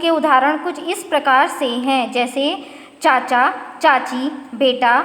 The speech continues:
बेटी, घोड़ा, घोड़ी, बकरा, बकरी, दादा, दादी, गाय, गायिका, बालक, बालिका,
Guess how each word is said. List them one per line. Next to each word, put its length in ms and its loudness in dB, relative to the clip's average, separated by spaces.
बेटी, 680 -4
घोड़ा, 600 6
घोड़ी, 500 4
बकरा, 400 2
बकरी, 460 -4
दादा, 340 4
दादी, 500 0
गाय, 420 4
गायिका, 560 4
बालक, 460 4
बालिका, 540 4